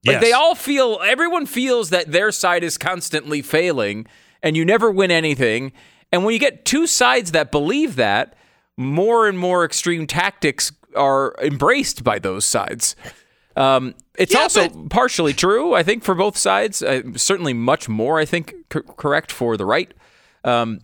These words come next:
Speaker 1: but that doesn't mean you jump to tactics that the left loves, right? The left loves centralized government and <laughs> authoritarian power. You go that direction, I think you, you,
Speaker 2: Yeah,
Speaker 1: you end
Speaker 2: we
Speaker 1: up in a
Speaker 2: really
Speaker 1: bad
Speaker 2: don't.
Speaker 1: spot.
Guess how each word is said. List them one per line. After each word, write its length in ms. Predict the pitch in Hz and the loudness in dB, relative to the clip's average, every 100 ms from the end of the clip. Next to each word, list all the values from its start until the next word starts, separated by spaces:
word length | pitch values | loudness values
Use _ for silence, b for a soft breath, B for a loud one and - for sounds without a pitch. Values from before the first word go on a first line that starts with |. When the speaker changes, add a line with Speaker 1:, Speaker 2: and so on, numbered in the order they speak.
| - | 0
Speaker 1:
but 360 | 156 - _ _ _ _ _ | 0 0 _ _ _ _ _
that 100 | 185 | -2
doesn't 280 | 185 269 226 | 2 2 0
mean 180 | 202 202 | 0 0
you 100 | 160 | 0
jump 360 | 123 151 147 143 | 0 0 0 0
to 100 | 139 | -4
tactics 580 | 147 147 - 131 117 - | 0 -2 0 -2 -2 0
that 360 | 120 113 - _ | 0 0 -6 _
the 460 | 120 113 104 - 120 | -18 -16 -18 -4 0
left 340 | 196 294 - | 2 2 -2
loves, 540 | 110 - 110 143 - - | -4 -2 -2 -2 -4 -2
right? 220 | 147 165 160 | -2 0 0
The 80 | |
left 320 | 156 202 - 131 | 4 2 2 2
loves 260 | 139 120 | 2 2
centralized 640 | - 131 - 123 107 107 - | 0 -2 -2 -2 -2 -2 -2
government 460 | 113 107 110 110 | -2 -2 -4 -4
and 80 | 117 | -4
<laughs> 20 | |
authoritarian 720 | 113 131 165 131 131 107 101 98 | -4 -2 -2 0 -2 -2 -4 -4
power. 500 | 143 135 104 95 - b b b b | -2 -2 0 -2 -4 b b b b
You 140 | 127 | -2
go 160 | 139 202 | 0 4
that 180 | 175 165 | 2 2
direction, 400 | 135 127 - 110 | 2 0 0 -4
I 160 | 95 107 | -2 -2
think 320 | 123 110 - | -4 -4 -8
you, 80 | 95 | -10
you, 280 | - 107 87 | -8 -6 -4
Speaker 2:
Yeah, 80 | 262 | -2
Speaker 1:
you 60 | - | 0
end 80 | 220 | 0
Speaker 2:
we 80 | 240 | 0
Speaker 1:
up 40 | |
in 60 | 233 | 0
a 20 | |
Speaker 2:
really 220 | 269 262 | 0 0
Speaker 1:
bad 80 | 185 | 0
Speaker 2:
don't. 160 | 196 | 0
Speaker 1:
spot. 200 | - - | -2 -4